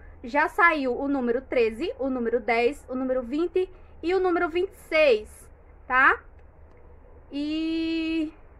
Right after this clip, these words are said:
eu acho que só, não, não lembro mais qual número que saiu.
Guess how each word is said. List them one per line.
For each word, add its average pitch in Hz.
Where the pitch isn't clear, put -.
eu 262
acho 277
que 359
só, 214
não, 262
não 262
lembro 262
mais 262
qual 277
número 269
que -
saiu. 233